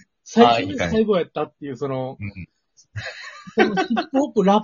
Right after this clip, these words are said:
Speaker 1: プのその文法的な、
Speaker 2: はい。
Speaker 1: そのアートとしての文法的なやりか-、やり方で、
Speaker 2: うんうんうん。
Speaker 1: 演劇やった人はいっぱいいるんですけど、その本当ファッション的な、
Speaker 2: はい。はい、はい。
Speaker 1: その上辺でやったん、僕らが、本当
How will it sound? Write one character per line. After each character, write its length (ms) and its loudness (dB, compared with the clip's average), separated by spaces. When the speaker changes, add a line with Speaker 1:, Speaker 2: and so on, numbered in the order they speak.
Speaker 1:
プ 120 -4
の 120 0
そ 100 0
の 160 0
文 380 2
法 240 0
的 260 -2
な、 200 0
Speaker 2:
は 60 -8
い。 20 -18
Speaker 1:
そ 160 -8
の 220 -6
ア 220 2
ー 40 2
ト 120 -20
と 140 -2
し 60 -8
て 40 -4
の 100 -2
文 280 2
法 180 -2
的 140 2
な 100 4
や 80 2
り 100 -4
か-、 140 -6
や 120 0
り 100 -4
方 220 0
で、 360 2
Speaker 2:
う 80 -2
ん 20 0
う 40 -2
ん 240 -6
う 20 -6
ん。 60 -4
Speaker 1:
演 120 0
劇 200 2
や 60 6
っ 20 -8
た 100 0
人 140 -2
は 60 0
い 40 -8
っ 60 -18
ぱ 100 4
い 40 8
い 20 0
る 80 2
ん 20 0
で 100 0
す 80 -10
け 100 -2
ど、 200 0
そ 160 -8
の 100 -6
本 280 0
当 120 0
フ 80 -10
ァ 100 2
ッ 40 4
シ 240 0
ョ 140 -2
ン 40 -6
的 200 2
な、 100 4
Speaker 2:
は 200 0
い。 40 -2
は 40 2
い、 60 -2
は 100 -4
い。 100 -12
Speaker 1:
そ 180 -6
の 260 0
上 260 6
辺 260 4
で 100 4
や 140 6
っ 180 0
た 140 4
ん、 140 -4
僕 240 2
ら 100 8
が、 320 -2
本 400 0
当 300 2